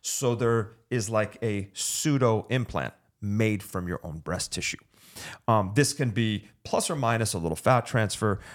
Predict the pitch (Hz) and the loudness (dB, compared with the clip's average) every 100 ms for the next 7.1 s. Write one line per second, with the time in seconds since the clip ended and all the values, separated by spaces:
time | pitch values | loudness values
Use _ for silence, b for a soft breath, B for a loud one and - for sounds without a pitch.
0 | B 98 98 90 - 98 92 90 85 - | B 0 0 0 -2 -2 -2 -2 -2 -4
1 | 85 87 - 104 87 - 76 - 85 - | -4 -4 0 0 0 -4 -4 -2 -2 2
2 | 147 135 113 90 - 98 95 92 80 90 | 4 4 2 -4 -2 0 2 0 -2 -4
3 | 87 80 87 - 175 196 190 - 240 - | -4 -4 -4 0 0 0 -2 -2 -2 -4
4 | 254 220 208 - - - 107 107 127 165 | -4 -2 -2 -2 -8 -6 -2 0 2 2
5 | 156 - B _ 143 139 - 110 113 165 | 0 -4 B _ 0 0 -2 -4 2 2
6 | 185 190 170 180 160 127 120 - 110 - | 4 2 2 2 2 4 2 2 -2 -2